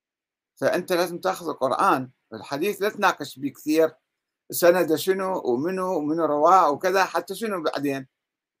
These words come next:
حتى ت-، تثبت الولاية. وين الولاية؟ كيف تثبت الولاية؟ آه، الأخ أبو أحمد صالح يرد على الأخ زركوشي، يقول له:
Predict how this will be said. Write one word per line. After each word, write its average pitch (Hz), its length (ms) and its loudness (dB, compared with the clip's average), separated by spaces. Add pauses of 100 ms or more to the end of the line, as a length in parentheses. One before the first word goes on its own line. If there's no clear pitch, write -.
(140)
حتى 175 220 -2
ت-، - 120 -6
تثبت 175 640 0
الولاية. 190 500 4
وين 233 220 2
الولاية؟ 160 400 2
كيف 190 240 -2
تثبت 127 360 -8
الولاية؟ 113 500 -4 (2500)
آه، 160 320 2
الأخ 175 400 -4
أبو 175 200 0
أحمد 196 300 -4
صالح 139 720 0
يرد 123 680 -8
على 101 240 -4
الأخ - 340 -12 (360)
زركوشي، 139 540 -10
يقول 147 280 -4
له: 170 360 -2